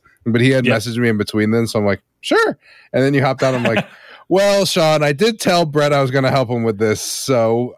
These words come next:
Speaker 1: I'm
Speaker 2: Well,
Speaker 1: gonna hop off." But you,
Speaker 2: well, hold on, though.
Speaker 1: you have played
Speaker 2: I,
Speaker 1: a third
Speaker 2: th-,
Speaker 1: game
Speaker 2: that's
Speaker 1: this week.
Speaker 2: le-, I've played, uh, plenty of games this week. It's been a very odd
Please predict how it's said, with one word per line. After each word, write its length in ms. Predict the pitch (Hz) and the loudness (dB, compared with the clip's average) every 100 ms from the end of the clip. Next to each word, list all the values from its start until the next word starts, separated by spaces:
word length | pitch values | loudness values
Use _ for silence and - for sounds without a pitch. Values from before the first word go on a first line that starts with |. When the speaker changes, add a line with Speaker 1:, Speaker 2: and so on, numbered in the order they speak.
| 131 | -2
Speaker 1:
I'm 160 | 175 | 0
Speaker 2:
Well, 140 | - - | 2 2
Speaker 1:
gonna 160 | 185 | 2
hop 300 | 160 139 123 | 2 0 -2
off." 340 | 113 101 110 - | -4 -6 -8 -8
But 280 | 160 127 113 - | -4 -2 -4 -8
you, 220 | 120 131 - | -4 -4 -2
Speaker 2:
well, 220 | 165 165 | 0 2
hold 180 | 175 214 | 0 0
on, 220 | 220 147 | -2 -2
though. 160 | 120 104 | -4 -2
Speaker 1:
you 160 | 123 | 0
have 160 | 131 131 | 2 0
played 120 | 147 | 0
Speaker 2:
I, 80 | 170 | 0
Speaker 1:
a 40 | - | 0
third 160 | 143 | -2
Speaker 2:
th-, 100 | 117 | 0
Speaker 1:
game 120 | 123 170 | 0 0
Speaker 2:
that's 200 | 170 - | -2 -6
Speaker 1:
this 100 | 73 | -14
week. 200 | - _ _ _ _ _ _ _ | -18 _ _ _ _ _ _ _
Speaker 2:
le-, 600 | 143 151 143 151 131 117 | -4 -2 0 -2 -4 -2
I've 200 | 117 143 | -2 -2
played, 260 | - 180 127 | -2 -2 -2
uh, 80 | 110 | -6
plenty 300 | - 180 151 | -2 0 0
of 60 | |
games 180 | 117 113 | 0 -2
this 140 | 104 117 | -4 -4
week. 180 | 107 | -2
It's 140 | 120 - | -2 -2
been 140 | 139 | -2
a 40 | 120 | 0
very 220 | 131 131 | 0 0
odd 400 | 117 127 123 120 | 0 0 -2 -8